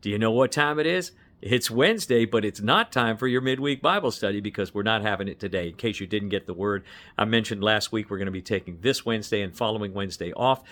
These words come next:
but I'll be back in January, on January third. We're gonna study the book of Hebrews. It's gonna be an exciting time, and I hope you'll come and join us then.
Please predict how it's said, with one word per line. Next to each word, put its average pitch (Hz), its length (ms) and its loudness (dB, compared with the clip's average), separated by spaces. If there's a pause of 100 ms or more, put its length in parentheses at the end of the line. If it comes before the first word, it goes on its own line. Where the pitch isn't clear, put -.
(160)
but 92 120 -4
I'll 110 140 4
be 120 160 0
back 120 380 2
in 98 180 -8
January, 127 760 0
on 92 200 -8
January 113 440 0
third. 143 400 4 (180)
We're 98 100 -6
gonna 92 140 -2
study 98 300 -2
the 95 100 -4
book 90 200 -8
of - 80 -20
Hebrews. 110 480 0 (240)
It's 101 180 -2
gonna 104 220 2
be 98 160 -2
an 90 80 -4
exciting 107 540 -2
time, 95 300 -2
and 90 100 -6
I 87 80 -8
hope 107 260 -2
you'll 107 100 0
come 98 340 -4
and 95 180 -8
join 90 300 -6
us 85 200 -12
then. 92 300 -4